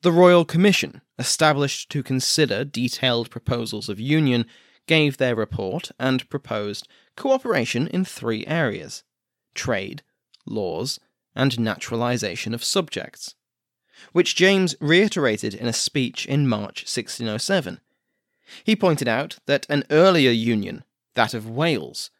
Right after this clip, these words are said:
was an example of the benefits of union. Quote, "Do you not gain by the union of Wales?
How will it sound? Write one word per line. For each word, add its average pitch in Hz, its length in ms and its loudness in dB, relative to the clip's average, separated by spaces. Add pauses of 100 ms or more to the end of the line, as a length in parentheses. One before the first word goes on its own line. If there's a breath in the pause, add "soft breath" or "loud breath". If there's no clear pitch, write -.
(300)
was 175 160 2
an 185 80 4
example 156 680 0
of 127 240 -4
the 143 100 0
benefits - 920 0
of 92 180 -12
union. 92 520 -10 (120)
Quote, 131 440 0 (840)
"Do 233 80 0
you 285 140 2
not 240 380 -2
gain 151 520 0 (140)
by 139 160 2
the 135 120 0
union 127 360 4
of 107 120 -4
Wales? 104 520 -4